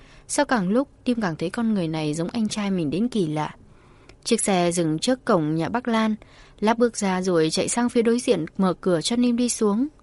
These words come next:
"Và băng bó chân cẳng rồi, muốn đi đâu thì đi." "Anh thật là." Nim nhăn nhó nhưng cũng phải chìa tay ra, nắm lấy tay Láp. Vì tình hình lúc này thì cô bé không thể nào tự bước xuống một mình được. Cái chân càng lúc càng đau buốt.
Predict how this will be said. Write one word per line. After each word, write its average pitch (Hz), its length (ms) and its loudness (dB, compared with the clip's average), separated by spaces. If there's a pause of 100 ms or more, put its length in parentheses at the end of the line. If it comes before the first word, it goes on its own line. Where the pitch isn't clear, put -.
(600)
"Và 180 140 4
băng 185 180 2
bó 185 140 6
chân 220 200 2
cẳng 180 280 4
rồi, 175 240 6
muốn 185 160 2
đi 233 100 4
đâu 220 160 4
thì 214 100 0
đi." 202 260 6 (1300)
"Anh 226 180 2
thật 214 160 4
là." 185 300 4 (720)
Nim 202 180 6
nhăn 185 200 4
nhó 170 220 2
nhưng 196 320 2
cũng 180 120 -4
phải 180 200 0
chìa 170 220 -2
tay 190 240 -2
ra, 190 320 -2 (400)
nắm 214 180 6
lấy 247 120 2
tay 247 200 2
Láp. 254 280 2 (520)
Vì 226 80 2
tình 202 180 4
hình 202 200 4
lúc 285 140 0
này 190 320 2
thì 180 80 -2
cô 233 160 2
bé 214 180 2
không 269 180 2
thể 208 120 0
nào 165 240 0
tự 180 200 0
bước 254 200 0
xuống 226 240 2
một 240 180 0
mình 160 220 2
được. 156 200 0 (500)
Cái 214 100 0
chân 185 260 2
càng 165 220 0
lúc 214 220 -2
càng 156 180 0
đau 175 160 -2
buốt. 220 260 0